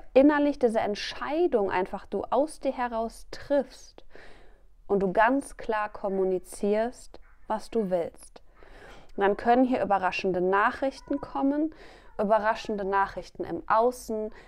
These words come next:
ein überraschender Vertrag, tatsächlich sehe ich den hier auch,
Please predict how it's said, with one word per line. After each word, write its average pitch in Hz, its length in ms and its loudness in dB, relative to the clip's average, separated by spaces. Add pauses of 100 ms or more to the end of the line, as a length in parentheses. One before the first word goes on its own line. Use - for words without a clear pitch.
(160)
ein 190 200 0
überraschender 175 960 -2 (180)
Vertrag, 208 840 -4
tatsächlich - 640 -8
sehe 175 180 -4
ich - 160 -10
den 165 260 -2
hier 165 360 -6
auch, 220 320 -2